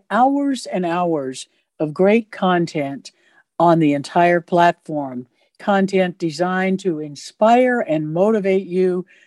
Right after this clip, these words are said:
to take back our country from the forces of darkness that seek to bring us down and destroy our lives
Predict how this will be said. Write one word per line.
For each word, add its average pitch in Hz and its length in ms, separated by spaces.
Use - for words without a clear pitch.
to - 120
take - 440
back 170 420
our 214 220
country 156 640
from 180 180
the 175 100
forces 226 440
of 185 160
darkness 170 540
that 165 200
seek 226 400
to 202 160
bring 180 300
us 165 220
down 147 300
and 143 160
destroy 208 640
our 147 160
lives 254 520